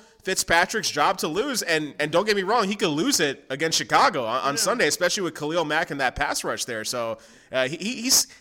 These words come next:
Speaker 1: he's gotta continue to be the gunslinger that he is, but he can't make those boneheaded throws, like you said, with that pick six in the first half against Steelers, which pretty much gave the game away.
Speaker 2: Yeah, it makes sense to start him against the Bears, and then we'll see what happens. And if he plays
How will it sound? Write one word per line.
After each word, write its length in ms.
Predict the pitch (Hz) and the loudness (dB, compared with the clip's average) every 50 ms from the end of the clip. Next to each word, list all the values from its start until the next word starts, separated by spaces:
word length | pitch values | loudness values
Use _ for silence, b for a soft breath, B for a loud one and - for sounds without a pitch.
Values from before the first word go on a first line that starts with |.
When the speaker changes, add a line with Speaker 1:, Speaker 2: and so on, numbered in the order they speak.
| B B B | B B B
Speaker 1:
he's 220 | - 233 208 - | -6 -4 -2 2
gotta 340 | 202 214 240 262 254 226 - - - - _ - | 6 6 6 8 6 4 0 -2 -12 -20 _ -6
continue 460 | - 180 165 - 190 196 208 214 196 | -4 -4 -2 0 -2 -2 -2 0 -2
to 80 | 190 | -2
be 140 | 160 185 190 | -2 -2 -2
the 100 | 170 160 | -2 -2
gunslinger 580 | 131 120 151 175 208 208 - 208 202 196 190 180 | -2 0 -2 0 2 0 0 0 0 -2 0 2
that 160 | 170 160 143 | 2 2 2
he 140 | 135 139 170 | 0 -2 -2
is, 140 | 220 214 165 | -4 -4 -4
but 120 | 175 160 | -4 -6
he 60 | 156 | -6
can't 320 | 151 - - 214 220 185 175 | -4 2 4 4 4 6 6
make 180 | 170 156 160 | 4 4 4
those 220 | 151 147 143 123 107 | 4 4 2 2 2
boneheaded 480 | 139 143 147 147 147 139 135 131 113 | 2 4 4 4 4 4 4 4 0
throws, 260 | 131 139 143 139 127 | 2 2 2 4 4
like 140 | 135 131 127 | 2 0 0
you 80 | 127 131 | 2 2
said, 220 | - - 143 139 | 4 6 6 6
with 140 | 131 123 - | 6 4 2
that 200 | 127 113 107 - | 2 2 2 2
pick 160 | - 139 131 | 0 2 2
six 360 | - - 143 135 127 - - | 4 4 4 2 2 2 0
in 40 | 127 | 0
the 100 | 120 117 | -2 -6
first 300 | - - 127 120 113 - | -4 -2 -2 -2 -2 0
half 220 | 135 127 123 107 120 | 2 2 2 0 -2
against 300 | 117 120 110 104 - - | -6 -4 -2 0 0 0
Steelers, 340 | 135 135 127 120 113 - | 0 0 0 0 -2 -4
which 120 | 127 113 - | -6 -4 0
pretty 160 | - 165 165 | 0 2 2
much 200 | 156 131 117 - | 2 2 0 2
gave 180 | 139 143 - 107 | 0 0 -2 -2
the 80 | 113 | -4
game 240 | 98 120 131 151 143 | -4 -4 -2 -2 -2
away. 240 | 107 98 90 - - b b b b b b b - | -4 -6 -6 -8 -12 b b b b b b b -14
Speaker 2:
Yeah, 320 | 233 220 233 277 381 302 | -8 -8 -8 -6 -4 -6
it 60 | 277 | -2
makes 240 | 285 294 302 294 311 | 0 0 0 0 0
sense 320 | - 262 254 254 247 - - | 0 0 0 0 -2 -2 -4
to 100 | 208 190 | -2 -4
start 320 | - - 214 208 208 208 | 0 4 4 6 6 4
him 80 | 208 214 | 2 -2
against 300 | 202 190 202 202 190 - | -4 -4 -4 -4 -6 -8
the 80 | 190 | -6
Bears, 340 | 208 208 202 214 220 214 208 | -4 -2 -2 -2 -2 -4 -6
and 100 | 202 165 | -12 -12
then 140 | 190 196 202 | -14 -14 -14
we'll 140 | 226 226 214 | -14 -14 -12
see 180 | - 240 240 | -10 -10 -10
what 160 | 233 240 233 | -8 -6 -4
happens. 400 | 233 247 254 262 262 214 208 165 | -2 -2 -2 -2 -4 -8 -10 -10
And 140 | 185 185 180 | -10 -10 -10
if 100 | 180 - | -12 -14
he 80 | 208 214 | -14 -16
plays 540 | - 202 214 220 214 208 196 202 - - | -14 -10 -8 -4 -2 -2 -4 -4 -6 -14